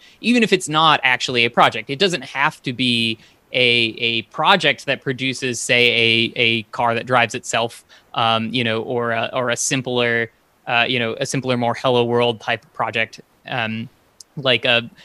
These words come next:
like a tic-tac-toe game you know, people, people in computer science have incorporated testing into those as part of, as part of an automatic, uh, feedback loop. But you can actually incorporate that even, you know, even into just the implementation of, say, like, a single function,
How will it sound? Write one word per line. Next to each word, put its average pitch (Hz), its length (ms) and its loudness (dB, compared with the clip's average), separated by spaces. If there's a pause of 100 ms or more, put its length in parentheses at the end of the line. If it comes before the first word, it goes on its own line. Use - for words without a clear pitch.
(120)
like - 140 0
a 110 260 0
tic-tac-toe 131 720 0
game 113 460 -2 (320)
you 131 120 0
know, 123 160 4
people, 175 460 4
people 185 280 2
in 156 80 0
computer 160 260 -2
science 147 220 0
have 135 120 -6
incorporated 147 640 2
testing 135 400 0
into 127 260 -2
those 123 360 0
as 123 120 -8
part 120 260 0
of, 110 260 -6
as 117 240 -2
part 127 180 -2
of 113 60 -6
an 113 160 -4
automatic, 113 520 -2 (480)
uh, 107 320 -2
feedback 151 560 0
loop. 123 180 -2 (280)
But 190 100 2
you 233 60 2
can 233 100 2
actually 208 260 2
incorporate 165 360 -2
that 143 180 4
even, 160 440 -2
you 135 160 -2
know, 123 140 -4
even 196 220 2
into 165 220 0
just 143 200 -2
the 151 80 0
implementation 135 560 -2
of, 113 140 -8
say, 120 220 2
like, 113 160 -4
a 131 60 -6
single 117 280 -4
function, - 420 -12